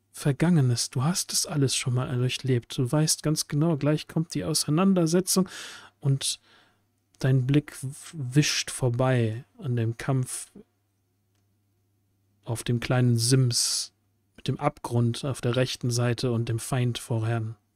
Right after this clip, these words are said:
Wie eins kämpfst du mit deinem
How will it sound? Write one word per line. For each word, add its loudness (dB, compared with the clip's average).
Wie 4
eins 2
kämpfst 0
du 2
mit 2
deinem 0